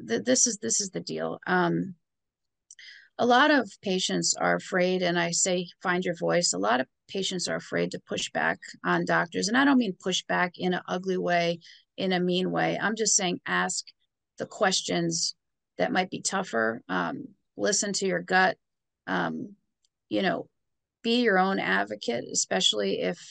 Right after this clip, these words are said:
uh, you're on a lot of medications. Um, be an active participant in your own health, meaning, um, you know, I have a lot of m-, millions of G I issues.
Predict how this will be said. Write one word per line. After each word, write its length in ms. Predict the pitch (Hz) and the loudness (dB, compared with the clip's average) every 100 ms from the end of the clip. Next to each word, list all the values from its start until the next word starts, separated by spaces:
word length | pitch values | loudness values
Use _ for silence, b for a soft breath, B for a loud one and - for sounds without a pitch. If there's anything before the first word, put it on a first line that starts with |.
| - | -4
uh, 460 | 175 175 160 156 147 | -2 0 0 -2 -4
you're 220 | - 190 190 | -6 -2 2
on 140 | 180 | 2
a 80 | 175 | 2
lot 180 | 180 185 | 0 2
of 80 | |
medications. 920 | 180 175 - 202 202 - 208 196 190 - B B _ - | -2 -4 -4 -4 -2 -2 -4 -4 -4 -6 B B _ -6
Um, 400 | 90 87 82 - _ _ _ _ _ _ | -4 -4 -6 -10 _ _ _ _ _ _
be 240 | 214 226 233 | -4 -2 -2
an 160 | 202 190 | -4 -4
active 460 | 185 185 - 226 196 | -2 -4 -4 -8 -8
participant 760 | 202 190 190 - 196 220 226 - - | -10 -6 -4 -4 -4 -6 -6 -8 -8
in 220 | 202 202 | -6 -2
your 180 | 185 - | -4 -2
own 200 | 180 185 | -2 -2
health, 400 | 185 185 190 196 | -2 -2 -2 -4
meaning, 480 | 190 190 190 180 180 B B B _ - | -4 -2 0 0 -2 B B B _ -4
um, 440 | 180 170 160 - | 0 0 -2 -6
you 120 | - | -4
know, 80 | 190 | -2
I 140 | - 196 | 2 2
have 120 | 208 | 2
a 40 | |
lot 240 | 185 185 185 | 0 2 0
of 40 | |
m-, 400 | 170 185 175 160 | 0 0 -2 -4
millions 320 | - 226 220 196 | -4 -2 -2 -4
of 60 | |
G 200 | 180 190 | -2 0
I 200 | 185 180 | 2 0
issues. 580 | - 175 - 175 180 | 0 -2 -2 -2 -4